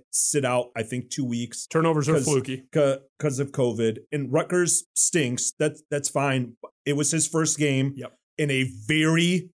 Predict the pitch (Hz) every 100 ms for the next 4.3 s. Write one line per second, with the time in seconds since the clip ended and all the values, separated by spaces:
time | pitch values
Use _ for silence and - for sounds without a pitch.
0 | - 127 160 156 - 147 131 110 92 -
1 | 131 139 147 147 143 135 - 123 110 151
2 | 123 123 107 107 90 - _ - 107 127
3 | 147 160 - - 123 113 - 113 107 110
4 | 101 98 101